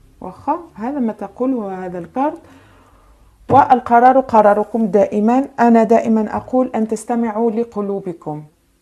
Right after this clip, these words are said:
لكن أحيانًا يجب كذلك أن نستمع للعقل أحيانًا، لكن القلب لن يخدعنا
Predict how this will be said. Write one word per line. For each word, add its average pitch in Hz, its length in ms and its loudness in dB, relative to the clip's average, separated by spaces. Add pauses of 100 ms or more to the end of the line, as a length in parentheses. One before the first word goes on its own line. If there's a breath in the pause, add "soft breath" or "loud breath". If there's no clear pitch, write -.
(680)
لكن 214 260 -6
أحيانًا 214 640 -6
يجب 202 300 -10
كذلك 208 480 -8
أن 196 100 -10
نستمع 208 520 -8
للعقل 190 560 -10 (100)
أحيانًا، 196 480 -12 (440)
لكن 214 380 -6
القلب 202 440 -10
لن 208 180 -8
يخدعنا 190 640 -10